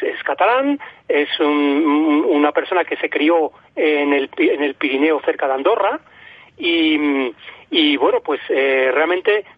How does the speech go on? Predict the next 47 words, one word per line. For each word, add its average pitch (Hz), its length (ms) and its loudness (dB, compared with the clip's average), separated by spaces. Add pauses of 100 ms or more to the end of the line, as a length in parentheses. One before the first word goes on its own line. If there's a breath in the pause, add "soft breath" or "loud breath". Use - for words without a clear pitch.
(160)
su 165 80 -2
mayor 156 540 0
logro 214 500 -2 (280 loud breath)
ha 156 180 -2
sido 196 220 -2
lo 185 120 0
que 180 100 -4
él 175 160 0
llama 190 420 0
las 147 260 0 (140)
cimas 185 300 0
de 156 100 -2
mi 143 120 -6
vida. - 460 -6
Es - 80 -12
un 170 100 -2
proyecto 175 380 0
en 147 60 -2
el 143 100 -6
cual 175 320 -2 (380 loud breath)
podéis 147 240 -2
consultarlo 185 480 0
en 160 80 -2
su 170 160 -2
canal 160 280 -2
de 160 100 0
YouTube, 143 320 -4
donde 147 180 0
hay 151 60 0
unos 165 180 2
vídeos 151 240 -4
preciosos - 640 -4 (260 loud breath)
sobre 135 240 -2
todos 156 200 0
los, 147 160 -4
los 143 240 -2
temas 147 220 0
de 139 60 0
la 135 60 0
montaña, 160 500 0 (280 loud breath)
y 160 80 0
las 143 180 -2
cimas 190 240 0
de 202 80 -2
mi 185 120 -6
vida 202 200 0
consistía, 190 640 -2